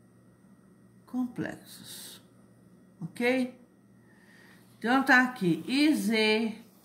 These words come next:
que é igual a um mais I, W é igual a dois um.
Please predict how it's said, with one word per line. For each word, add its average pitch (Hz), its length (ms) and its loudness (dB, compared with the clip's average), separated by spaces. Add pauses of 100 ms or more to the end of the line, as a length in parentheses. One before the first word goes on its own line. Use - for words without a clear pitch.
(1600)
que - 80 -6
é 190 80 0
igual 175 320 2
a 175 80 2
um 196 140 4
mais 160 600 0
I, 160 340 -2 (640)
W 160 480 2
é 208 60 0
igual 185 320 -2
a - 20 -2
dois 180 520 -2
um. 135 160 -10